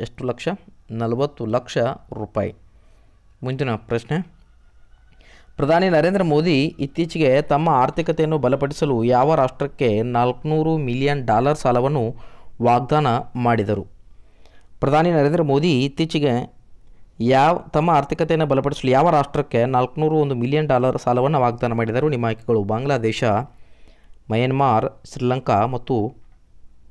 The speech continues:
ಮಾಲ್ಡೀವ್ಸ್. ಸರಿಯಾದ ಉತ್ತರ ಆಪ್ಷನ್ ಸಿ, ಶ್ರೀಲಂಕಾ. ಶ್ರೀಲಂಕಾಕ್ಕೆ ಅದರ ಆರ್ಥಿಕತೆಯನ್ನು ಬಲಪಡಿಸುವ ಉದ್ದೇಶದಿಂದ ನಾಲ್ಕುನೂರು ಮಿಲಿಯನ್ ಸಾಲದ ನೆರವನ್ನು ಭಾರತವು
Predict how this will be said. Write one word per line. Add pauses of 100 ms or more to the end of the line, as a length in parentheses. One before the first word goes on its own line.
ಮಾಲ್ಡೀವ್ಸ್. (840)
ಸರಿಯಾದ
ಉತ್ತರ
ಆಪ್ಷನ್
ಸಿ, (680)
ಶ್ರೀಲಂಕಾ. (440)
ಶ್ರೀಲಂಕಾಕ್ಕೆ
ಅದರ
ಆರ್ಥಿಕತೆಯನ್ನು
ಬಲಪಡಿಸುವ
ಉದ್ದೇಶದಿಂದ
ನಾಲ್ಕುನೂರು
ಮಿಲಿಯನ್
ಸಾಲದ
ನೆರವನ್ನು
ಭಾರತವು